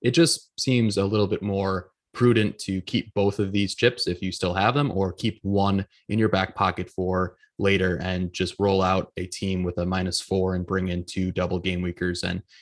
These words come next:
go from there. So that, that would be our overall, our thoughts there. So best of luck to making those moves. But as you saw, you know, if you pick the right double game week player and they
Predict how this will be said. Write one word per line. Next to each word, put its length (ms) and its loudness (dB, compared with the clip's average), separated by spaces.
go 140 4
from 200 -2
there. 180 -2
So 160 0
that, 240 2
that 100 6
would 120 4
be 120 4
our 300 4
overall, 580 2
our 140 -4
thoughts 380 0
there. 300 0
So 320 -2
best 220 4
of 140 2
luck 280 2
to 140 0
making 360 2
those 260 0
moves. 300 0
But 120 -4
as 240 0
you 120 -2
saw, 320 2
you 80 -4
know, 40 -2
if 100 -2
you 120 0
pick 240 0
the 80 0
right 280 0
double 220 -2
game 260 -2
week 200 -4
player 240 2
and 160 0
they 160 2